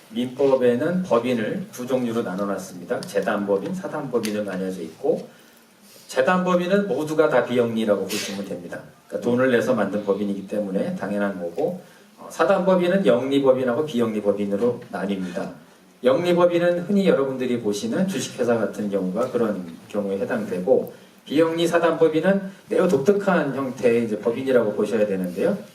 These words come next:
사람들이 모여서 뭔가를 하는데 돈이 안 된다면 자본주의적인 관점으로 볼 때 말이 안 되는 조직입니다.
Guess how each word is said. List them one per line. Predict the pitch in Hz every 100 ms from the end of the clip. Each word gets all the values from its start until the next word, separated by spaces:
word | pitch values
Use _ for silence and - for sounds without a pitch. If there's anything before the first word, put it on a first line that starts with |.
| - -
사람들이 | - 160 196 202 202 202
모여서 | 147 156 160
뭔가를 | 185 135 147 151
하는데 | 175 175 156 -
돈이 | 127 147
안 | - 104
된다면 | 127 120 113 117 143 95 - - - -
자본주의적인 | 113 131 170 175 175 175 170 175 175 175 175 175 -
관점으로 | 120 - 160 147 151 123
볼 | 117 -
때 | 180
말이 | 196 - 104 -
안 | 92
되는 | 104 117 104
조직입니다. | 98 92 - 82 82